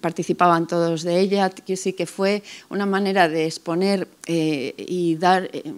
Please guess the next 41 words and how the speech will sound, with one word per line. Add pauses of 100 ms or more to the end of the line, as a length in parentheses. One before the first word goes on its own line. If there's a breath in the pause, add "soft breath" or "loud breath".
(140)
al
público,
pues, (240)
a
los
lectores,
pues,
unas
novedades
permanentes
que,
claro,
pues
todo
el
mundo,
había
unas
listas
de
espera (380 loud breath)
tremendas,
¿no?
Que
tenías
que
comprar
muchos
ejemplares
porque
se
nos
agotaban
y,
y,
bueno,
pues
la
verdad
es
que